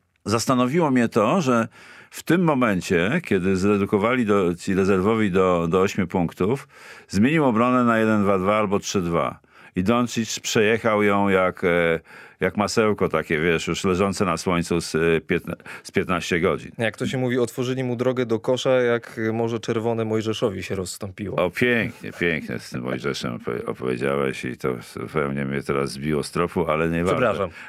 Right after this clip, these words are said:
Speaker 1: Ale nieważne. W każdym razie wjechał pod kosz, skończył to, zdaje się, że paczką. I to, to są takie drobne rzeczy,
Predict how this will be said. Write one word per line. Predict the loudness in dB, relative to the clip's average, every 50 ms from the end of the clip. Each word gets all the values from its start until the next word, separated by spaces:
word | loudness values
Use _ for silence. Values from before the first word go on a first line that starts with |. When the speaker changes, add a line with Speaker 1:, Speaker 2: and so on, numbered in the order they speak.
| -8
Speaker 1:
Ale | -4 -2 -2 0
nieważne. | 0 0 0 0 0 0 -2 -6 -10 -14
W | -16 -8
każdym | -4 -2 -2 0 0 0 0 2
razie | 2 0 2 2 4 4 2 2 -2 -6 -14 -18 -18 -20 -20 -14 -10
wjechał | -2 0 0 2 2 2 2 2
pod | 2 0 0 0 0
kosz, | 2 2 2 0
skończył | 0 0 0 0 0 0 -2 -4 -2
to, | 2 2 4 4 4 4 4 2 2 0 -2 -6 -12 -20 -20 -20 -20 -16 -14 -12 -10 -10 -6
zdaje | 0 0 2 2 2 0
się, | 0 -2
że | 0 0 -2 0
paczką. | 0 -2 -2 -4 -4 -4 -4 -4 -4 -6 -8 -14 -20 -20 -20 -20 -20 -20 -18 -18 -18 -20 -20 -20 -20 _ _ _
I | 0
to, | 2 2 2 2 -2 -8 -10 -8
to | -4
są | -2 -2 0 0
takie | 0 0 0 0
drobne | 2 2 4 4 4 2 2 0 0 2
rzeczy, | 2 2 2 2 0 -2 0 2 2 0